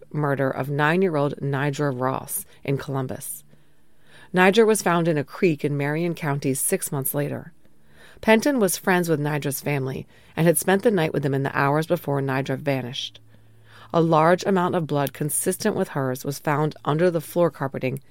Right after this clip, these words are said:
in Penton's van. He received a life sentence in that case.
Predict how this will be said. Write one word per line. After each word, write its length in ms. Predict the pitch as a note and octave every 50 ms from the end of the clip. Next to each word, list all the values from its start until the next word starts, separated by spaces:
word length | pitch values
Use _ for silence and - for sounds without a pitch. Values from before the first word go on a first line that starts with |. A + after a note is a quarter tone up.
| - -
in 140 | - D3+ D3+
Penton's 460 | C#3+ D#3 C#3+ C#3 C#3 - C3 C3 C3
van. 420 | C#3+ C#3+ C3+ C3+ B2+ - - - - - - - - - - - - - - - -
He 160 | - G3+ G3
received 480 | F#3 A3 G3+ - - E3 D3 D3 - -
a 100 | - C#3+
life 280 | C#3 C#3 D3+ E3 G3 G3
sentence 520 | - - C#3+ C#3 - A#2+ A2 B2+ - -
in 140 | - B2+ B2+
that 180 | B2+ B2 A#2+ -
case. 480 | - B2 - - - - - - -